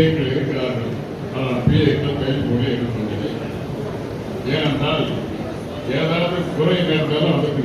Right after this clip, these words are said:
நான் தான் பதில் சொல்ல வேண்டும். ஒரு தோழர், ஒரு கட்சிக்காரர், அது வேறொரு பொதுமக்களிலே ஒருவர் தொலைபேசி பேசி அந்த தொலைபேசியை துண்டிப்பதோ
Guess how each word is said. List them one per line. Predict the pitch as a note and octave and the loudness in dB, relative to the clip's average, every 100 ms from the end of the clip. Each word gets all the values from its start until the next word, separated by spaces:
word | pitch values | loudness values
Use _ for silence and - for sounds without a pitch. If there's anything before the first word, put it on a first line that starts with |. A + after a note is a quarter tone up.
| B2 | 2
நான் | C#3 C#3 | 0 0
தான் | D#3 D#3 | 0 0
பதில் | B2 C3+ C#3 | 0 0 0
சொல்ல | A#2+ A2+ | 0 0
வேண்டும். | A2 G#2+ A#2 A2+ - - - - - - - - - - - C3+ | 0 -2 -2 -2 -4 -6 -6 -8 -8 -8 -8 -6 -6 -6 -4 -2
ஒரு | B2+ C3 | 0 2
தோழர், | C#3+ C#3+ D3 D#3+ - - - - - - A#2+ | 2 2 2 0 -2 -4 -6 -6 -6 -6 -6
ஒரு | - B2+ | -4 -4
கட்சிக்காரர், | - D#3+ D#3+ - - - - - - - - - - - | -4 -4 -4 -4 -2 -2 -2 -2 -2 -2 -4 -4 -6 -4
அது | G3 F3+ | -2 0
வேறொரு | E3 F3 F3 E3 D3+ - A#2 A#2+ A2+ | 2 2 0 0 0 -2 -6 -6 -4
பொதுமக்களிலே | D#3+ D#3 D3+ C#3+ C#3 C3+ B2 | -2 -2 -2 -2 0 0 0
ஒருவர் | A#2+ B2 C#3 - - - - - - - | 0 0 0 -2 -4 -8 -8 -8 -6 0
தொலைபேசி | E3 F#3 E3+ D#3+ D#3+ D#3 - - C#3+ C#3 C#3 | 4 4 4 2 2 2 0 0 0 0 2
பேசி | D3+ D3+ D#3+ E3 - - - - - - - - - - | 2 2 2 2 0 -4 -6 -8 -8 -8 -6 -6 -6 -6
அந்த | D3 C#3+ | -4 0
தொலைபேசியை | E3+ F3+ F3 E3+ D#3+ D#3 | 2 4 4 2 2 0
துண்டிப்பதோ | D3 D#3 D#3+ C#3 C3 D#3 | 0 2 2 2 2 2